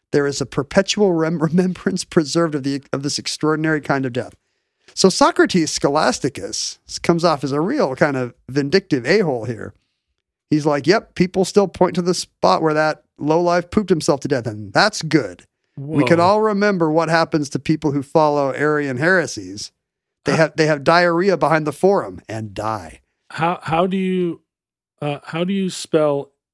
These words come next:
Speaker 2: Arius?
Speaker 1: A R I U S.
Speaker 2: Let me just
Speaker 1: He, he put the die back in diarrhea.
Speaker 2: Let me just see if I can find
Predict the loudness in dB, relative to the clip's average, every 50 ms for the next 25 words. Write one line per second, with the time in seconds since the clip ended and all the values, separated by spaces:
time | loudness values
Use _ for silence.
0 | _ _ _ _ -2 0 0 0 -2 -4 -8 -12 -16 -20 -20 -20 -10 -6 -4 -2
1 | -2 -2 -2 -2 -2 -2 -2 -4 -4 -6 -8 -6 -6 -6 -6 -8 -8 -8 -10 -10
2 | -10 -10 -12 -14 -18 -20 -18 -16 -14 -14 -14 -16 -18 _ _ _ _ _ _ _
3 | _ _ _ _ _ _ _ _ _ _ _ _ _ -8 -6 -4 -4 -4 -4 -2
4 | -4 -4 -4 -8 -14 _ _ _ _ _ _ _ _ _ _ _ _ -18 -18 -18
5 | -18 _ _ _ _ _ 0 0 2 2 2 2 4 4 4 4 4 2 2 0
6 | 0 -2 -4 -4 -2 -2 -4 -4 -4 -6 -8 -10 -10 -12 -14 -16 -14 -10 -8 -6
7 | -4 -4 -4 -4 -6 -6 -6 -6 -2 -2 -2 -2 -2 -6 -6 -8 -8 -8 -8 -10
8 | -10 -8 -8 -8 -6 -8 -8 -8 -8 -10 -12